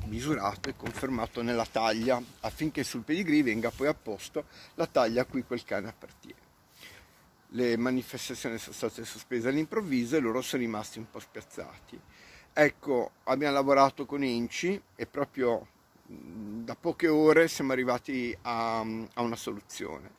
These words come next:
Voi potete accoppiare i cani anche non confermati, indicando con la vostra dichiarazione la taglia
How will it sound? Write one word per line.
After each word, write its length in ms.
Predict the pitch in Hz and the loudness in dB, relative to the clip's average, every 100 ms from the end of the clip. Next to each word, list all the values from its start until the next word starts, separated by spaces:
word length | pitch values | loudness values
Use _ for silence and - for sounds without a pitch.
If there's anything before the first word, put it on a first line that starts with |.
| - - - - - | -20 -20 -20 -20 -2
Voi 340 | 143 139 113 - - | 2 4 2 -8 -12
potete 420 | 123 113 170 160 | -8 2 2 2
accoppiare 440 | 151 131 - 131 120 | -2 -4 0 0 0
i 60 | |
cani 300 | - 127 123 | -2 -2 -2
anche 220 | 120 131 127 | -4 -4 -4
non 220 | 127 143 | -2 -4
confermati, 1080 | 120 113 107 110 104 90 - - 143 190 - - - - - _ _ _ _ - | -8 -8 -8 -6 -6 -8 -12 -2 0 2 -2 -18 -20 -20 -20 _ _ _ _ -4
indicando 880 | 175 196 185 - 170 139 113 107 107 | 0 2 0 0 2 4 2 -2 -6
con 280 | - 127 127 | -6 -4 2
la 100 | 127 | 2
vostra 420 | 143 147 - 113 | 4 2 -2 -4
dichiarazione 1400 | 117 185 - 143 110 127 - - 113 107 113 135 170 202 - _ _ - - - | -4 -8 -2 0 0 -4 -8 -2 -2 0 0 0 -2 -6 -16 _ _ -20 -18 -6
la 140 | 196 | -4
taglia 520 | - 117 107 113 123 | 0 0 2 0 0